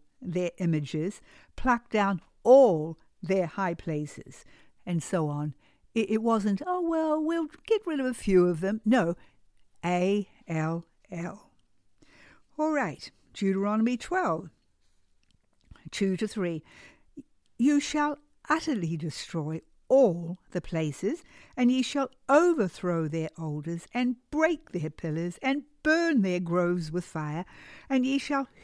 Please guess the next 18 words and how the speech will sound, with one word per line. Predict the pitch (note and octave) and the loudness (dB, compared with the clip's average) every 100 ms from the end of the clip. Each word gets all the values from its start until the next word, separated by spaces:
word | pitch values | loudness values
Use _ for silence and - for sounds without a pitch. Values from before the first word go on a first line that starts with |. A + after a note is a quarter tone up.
| - | -2
hew | D4 D#4+ E4 E4 | 4 6 6 4
down | D#4 B3+ G3+ F#3+ | 2 0 2 0
the | G3 | 0
graven | G3 G#3 G#3 G3+ | 2 2 2 2
images | F#3 E3+ D#3+ F3+ E3+ F3 - - | 2 0 -2 -2 -2 -4 -10 -6
of | F3+ E3 | -4 -2
their | F3 | -4
gods, | E3 D#3+ D3+ D3+ - - - - - | -4 -4 -4 -8 -12 -20 -20 -14 -2
and | C4+ B3 | 2 2
destroy | C#4 - - - D4 D#4+ C4 D#3+ D#3+ G#3 - _ _ | 0 -4 -10 -4 0 2 2 0 -2 -4 -6 _ _
the | A3+ | -2
names | A3+ B3 B3 C#4 D4 E4 D#4 F#3+ D#3+ | 0 0 0 0 2 4 4 2 -2
of | E3 E3 | -8 -10
them | F3+ F#3+ - _ - | -10 -10 -10 _ 0
out | D#4 D#4 G3 - - | 0 0 -6 -14 -4
of | A3+ B3+ G#3+ - - - | 0 0 -2 -14 -20 -4
that | E3+ A#3+ C#4 - _ | 0 0 -2 -8 _
place." | - C4 C4 D4 F#4 A3 - - | -8 -6 -2 0 0 0 -4 -10